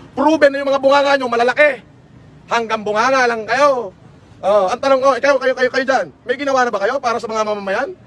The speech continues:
Anong ginawa nyo ngayong covid? Wala, dumaldal. Ay di nakakahiya kayo, kawawa naman kayo. Di ba? Oh, ano, gusto mo pa? Hindi kita pagsasawaan.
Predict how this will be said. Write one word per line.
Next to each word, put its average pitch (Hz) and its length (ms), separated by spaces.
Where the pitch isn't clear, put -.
Anong 311 160
ginawa 285 240
nyo 254 160
ngayong 254 160
covid? 226 240
Wala, 247 320
dumaldal. 214 560
Ay 135 80
di 180 80
nakakahiya 151 560
kayo, 147 160
kawawa 135 400
naman 135 240
kayo. 156 120
Di - 80
ba? 180 160
Oh, 120 240
ano, 202 160
gusto 214 160
mo 214 80
pa? 233 160
Hindi 220 80
kita 240 160
pagsasawaan. 233 640